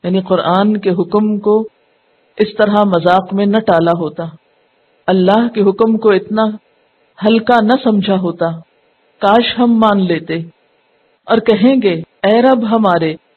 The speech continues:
हमने अपने सरदारों और बड़ों की इताअत की, अपने लीडर्स की,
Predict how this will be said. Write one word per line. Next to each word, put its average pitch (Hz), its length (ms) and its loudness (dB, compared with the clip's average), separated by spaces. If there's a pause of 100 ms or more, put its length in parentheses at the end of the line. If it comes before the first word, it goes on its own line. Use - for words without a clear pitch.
(340)
हमने 320 260 2
अपने 330 320 0
सरदारों 214 680 2
और 302 160 0
बड़ों 214 360 2
की 254 180 -4
इताअत 175 360 -2
की, 170 260 -14 (760)
अपने 226 280 0
लीडर्स 226 500 0
की, 202 180 -10